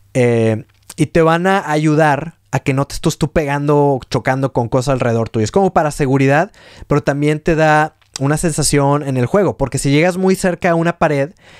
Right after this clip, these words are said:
en, eh, en el juego tú lo que vas a ver es que ese lado se va a poner como que transparentoso, o va a haber algún prompt ahí que te va a hacer de que, "Mira, date un poquito más para acá, recalíbrate, recéntrate", y todo, ¿no? Entonces, qué bien,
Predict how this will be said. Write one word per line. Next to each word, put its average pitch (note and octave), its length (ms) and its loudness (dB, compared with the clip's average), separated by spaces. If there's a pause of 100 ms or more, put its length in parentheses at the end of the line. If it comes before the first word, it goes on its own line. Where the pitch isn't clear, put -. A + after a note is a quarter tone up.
(380)
en, C#3 240 -2 (280)
eh, D3+ 260 -2
en D3+ 260 0
el C#3+ 120 0
juego F3 340 2
tú D#3+ 100 0
lo D#3+ 140 2
que E3+ 80 2
vas D#3 160 2
a E3 60 0
ver D#3 120 0
es D#3 140 -4
que D#3+ 80 0
ese D3+ 160 0
lado D3+ 200 2
se D3 120 -2
va C3+ 40 0
a - 40 -6
poner C#3+ 160 -2
como C#3+ 140 0
que C3 100 -2
transparentoso, A#2+ 960 0
o - 20 6
va C3 80 6
a D#3 40 6
haber G3+ 140 2
algún F3+ 260 2
prompt C#3+ 360 -2
ahí C3+ 260 -2 (420)
que A#2 120 -2
te B2 100 -4
va A#2+ 120 4
a - 20 2
hacer B2 180 -2
de B2 80 -2
que, A#2+ 140 -2
"Mira, B2+ 180 0
date C3 320 -2
un C3 40 -4
poquito C3 240 0
más B2+ 120 -2
para B2+ 100 -2
acá, E3 360 0 (260)
recalíbrate, D3+ 800 0
recéntrate", C3+ 680 -2
y A2+ 40 0
todo, F2 300 -4
¿no? B2 180 -4 (1000)
Entonces, A#2 540 -2 (320)
qué D#3 100 0
bien, D#3+ 260 0